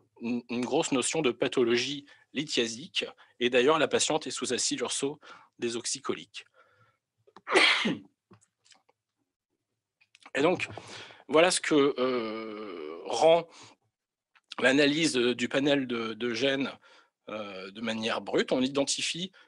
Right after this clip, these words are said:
deux variants, euh, de classe quatre, donc probablement pathogènes, dans le gène A T P sept B, donc impliqué dans la maladie de Wilson, et puis trois variants homozygotes du gène C F T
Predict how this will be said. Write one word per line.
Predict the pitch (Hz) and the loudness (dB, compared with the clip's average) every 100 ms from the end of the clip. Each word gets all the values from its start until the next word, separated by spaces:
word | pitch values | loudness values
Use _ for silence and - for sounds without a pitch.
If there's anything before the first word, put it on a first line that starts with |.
| _ - | _ -18
deux | 117 165 | 2 6
variants, | 196 185 165 170 170 170 - | 6 6 4 2 2 0 -4
euh, | 269 262 240 220 202 98 | -8 -8 -8 -10 -12 -12
de | 107 156 | -4 -2
classe | - 131 | 0 -2
quatre, | - 147 127 | 2 0 0
donc | 117 | -10
probablement | - 147 151 143 | -8 -4 -2 -2
pathogènes, | 123 127 135 135 - _ _ | -2 0 0 -2 -8 _ _
dans | 120 139 | -2 2
le | 147 | 4
gène | 139 139 131 - | 4 2 -2 -2
A | 127 | -4
T | - 127 | -2 -2
P | 131 | 0
sept | - 110 | 0 -2
B, | 113 131 127 - - | -2 -2 -4 -8 -18
donc | 104 107 113 | -16 -8 -8
impliqué | 104 113 139 | -8 -6 -2
dans | 117 | -2
la | 101 | -2
maladie | 113 113 113 | -4 -4 -6
de | 98 | -12
Wilson, | 98 - - 156 156 | -8 -4 -4 -6 -8
et | |
puis | - - 160 - - - _ | -10 -6 -6 -8 -16 -20 _
trois | - 175 | -2 2
variants | 156 127 123 123 151 - - | 2 2 0 -4 -6 -4 0
homozygotes | 165 131 113 117 147 - - _ _ _ _ _ _ _ - - - _ _ _ | 2 2 0 0 0 -4 -14 _ _ _ _ _ _ _ -20 -20 -20 _ _ _
du | 123 135 | -10 -2
gène | 151 151 139 | 0 2 0
C | 139 127 | -2 -2
F | - | -4
T | - | -4